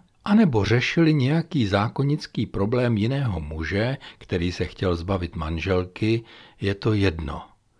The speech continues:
Spíše chtěli mistra nachytat, protože tato otázka byla součástí pravidelných sporů rabínů. Zkusili to. A Ježíš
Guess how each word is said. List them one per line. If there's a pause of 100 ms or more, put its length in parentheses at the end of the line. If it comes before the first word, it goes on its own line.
(160)
Spíše
chtěli
mistra
nachytat, (380)
protože
tato
otázka
byla
součástí
pravidelných
sporů
rabínů. (420)
Zkusili
to. (840)
A
Ježíš